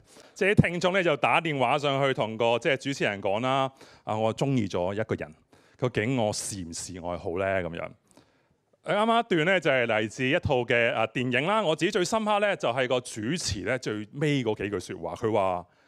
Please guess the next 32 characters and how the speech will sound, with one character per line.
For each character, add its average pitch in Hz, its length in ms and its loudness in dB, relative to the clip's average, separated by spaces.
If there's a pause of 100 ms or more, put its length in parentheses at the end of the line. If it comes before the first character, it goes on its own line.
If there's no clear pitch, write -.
(560)
「如 90 120 -10
果 98 140 -2
你 113 140 0
有 90 100 0
信 90 220 -6
心， 98 320 -10 (580)
尋 90 240 -4
找 85 260 -4
嘅 90 340 -6
就 90 140 -4
會 82 120 -4
尋 82 260 -8
見。」 80 260 -14 (680)
一 165 120 -2
個 156 80 4
咁 120 200 -2
有 110 140 2
心 143 220 -4
嘅 117 100 0
男 80 240 -8
仔， 85 140 -10 (500)
我 117 80 -6
相 151 180 -4
信 110 460 -4
上 107 220 -2
天 135 200 0
唔 85 180 -8
會 92 100 -4
對 87 100 -4
佢 90 100 -4
失 - 240 -8
望， 80 260 -12